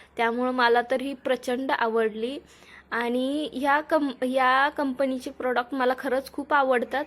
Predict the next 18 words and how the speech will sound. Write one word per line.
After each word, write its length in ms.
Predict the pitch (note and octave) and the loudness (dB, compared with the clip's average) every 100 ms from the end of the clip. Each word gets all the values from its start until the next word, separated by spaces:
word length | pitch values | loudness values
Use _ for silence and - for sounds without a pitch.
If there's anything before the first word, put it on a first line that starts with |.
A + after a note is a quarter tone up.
| - - | -6 -4
आणि 200 | A#3+ C4 | -2 -2
ही 260 | D#4+ E4+ | -2 -2
आहे 80 | C#4+ | -2
ना, 200 | C4 E4+ - | -2 -4 -6
अ, 180 | - A#3 | -4 -4
ट्वेंटी 420 | A#3 C#4+ C#4+ C#4+ | 0 0 0 -2
फाईव्ह, 360 | D#4 D#4+ D4 F4 F#4+ - - - | -2 0 0 -2 -6 -16 -20 -6
अ, 100 | A3+ | -4
ट्वेंटी 400 | A#3 D#4+ D#4+ F4+ | 0 2 4 4
फोर 260 | F4+ F4+ F4+ - | 4 4 4 2
डायमीटरची 760 | B3+ C#4 B3+ C4+ C4 C#4 C#4 D4 | 2 4 2 0 0 0 0 -6
आहे, 240 | B3+ A3+ | -4 -4
ट्वेंटी 320 | A#3 A#3+ A3+ | -2 -2 -2
फोर 220 | B3 A#3+ A#3+ | -2 -2 -4
सेंटीमीटर 640 | - B3 A3+ A3+ A3 B3 | -4 -4 -2 -4 -4 -2
डायमीटरची 680 | B3 A3+ A3+ A3+ B3 A#3+ C4+ | 0 0 -2 -2 -4 -2 -4
आहे 220 | B3 A3+ | -2 -2
आणि 260 | B3 A#3 | -2 -4